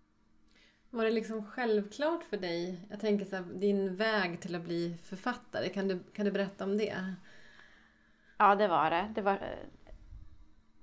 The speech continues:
Speaker 2: det var självklart för mig att jag skulle bli författare.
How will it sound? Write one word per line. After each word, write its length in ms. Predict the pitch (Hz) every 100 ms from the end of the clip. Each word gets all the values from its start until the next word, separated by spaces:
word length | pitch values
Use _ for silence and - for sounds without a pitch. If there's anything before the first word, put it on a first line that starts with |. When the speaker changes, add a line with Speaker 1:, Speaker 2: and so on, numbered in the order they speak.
| - - -
Speaker 2:
det 200 | - 220
var 140 | 202 202
självklart 580 | 214 185 175 190 160 -
för 120 | 147
mig 180 | 143 131
att 140 | -
jag 120 | 175
skulle 300 | - 175 160
bli 240 | - 170 156
författare. 720 | 147 - 170 - 127 143